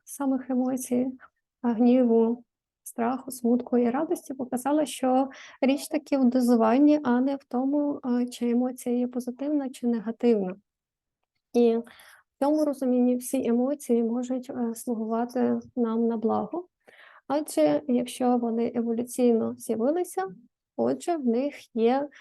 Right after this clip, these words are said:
адаптативна функція. І якщо ми візьмемо почергово певні емоції, то, наприклад, страх, він, е, допомагає нам мати таку, е, м, пасивну захисну позицію, е, яка допомагає нам вижити.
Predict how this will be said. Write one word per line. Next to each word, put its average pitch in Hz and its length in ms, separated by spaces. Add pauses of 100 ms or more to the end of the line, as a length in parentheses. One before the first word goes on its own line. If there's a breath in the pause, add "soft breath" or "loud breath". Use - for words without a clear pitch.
(260 loud breath)
адаптативна 247 640
функція. 240 560 (640)
І 269 180 (100)
якщо 285 360
ми 294 220
візьмемо 247 580
почергово 240 640
певні 240 400
емоції, 254 720 (100)
то, 262 80
наприклад, 240 540
страх, - 580 (360)
він, 302 240 (100)
е, 240 180
допомагає 240 760
нам 240 260
мати 254 500 (440 loud breath)
таку, 262 360
е, - 100
м, 233 720 (600)
пасивну 262 480
захисну 247 460
позицію, 339 880
е, 254 140
яка 247 260
допомагає 247 600
нам 240 180
вижити. 214 560